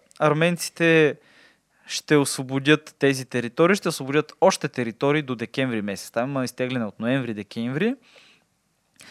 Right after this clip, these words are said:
И накрая арменците мислят, че за тях остава само един коридор, който нов път ще се направи, понеже стария път го притежават в момента азерите. Нов път, който ще е между,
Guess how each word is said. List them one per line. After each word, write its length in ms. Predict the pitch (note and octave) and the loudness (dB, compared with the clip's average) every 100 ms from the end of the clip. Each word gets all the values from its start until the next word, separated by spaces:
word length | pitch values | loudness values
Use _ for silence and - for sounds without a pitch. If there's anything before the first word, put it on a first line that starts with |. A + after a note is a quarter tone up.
| - _ | -20 _
И 220 | F3 G#3 A3 | 2 4 6
накрая 400 | F3+ - F3+ E3+ | 4 6 8 8
арменците 400 | E3+ E3+ - D#3+ | 6 -2 -4 -6
мислят, 260 | E3 D3+ | -6 -8
че 120 | - | -8
за 100 | C#3 | -8
тях 240 | C3+ D#3+ D3+ | 2 2 2
остава 360 | C#3 D3 D3 | 0 4 4
само 600 | C#3+ - C#3 C#3+ C#3 B2 - - - _ - | 2 0 -2 -2 -2 -4 -10 -20 -20 _ -4
един 240 | C#3 C#3+ | -2 -2
коридор, 540 | - C3 B2+ A#2+ B2+ | -4 -4 0 2 2
който 340 | - B2+ C3+ A#2 C#2 | 2 -4 -4 -10 -12
нов 360 | B2+ C#3+ C#3+ - | -2 0 0 -2
път 320 | D3 - - - | -4 -4 -16 -20
ще 160 | - | -12
се 100 | A#2+ | -8
направи, 480 | B2 A2 - B2 A2+ | -4 -2 4 4 4
понеже 380 | G2 A#2 B2 A#2+ | -2 -6 -4 -4
стария 320 | - A#2+ A#2 | -4 -2 -2
път 200 | - A2+ | -4 -12
го 80 | G#2+ | -12
притежават 500 | - - G#2+ A2 G2+ | -18 -12 -6 -6 -6
в 60 | A2 | -10
момента 320 | G#2+ F#2+ G2 | -10 -10 -12
азерите. 500 | F#2+ G#2 G2 C#3+ F3+ - - - - _ _ | -10 -12 -10 -10 -10 -14 -20 -20 -20 _ _
Нов 200 | C#3 C3+ | -4 -4
път, 220 | - C#3 | -4 -6
който 260 | - C3 - | -2 -6 -4
ще 300 | - C3+ C3 | -8 -2 -2
е 60 | B2 | -2
между, 540 | B2+ A2+ A#2 G#2+ | -6 -8 -6 -6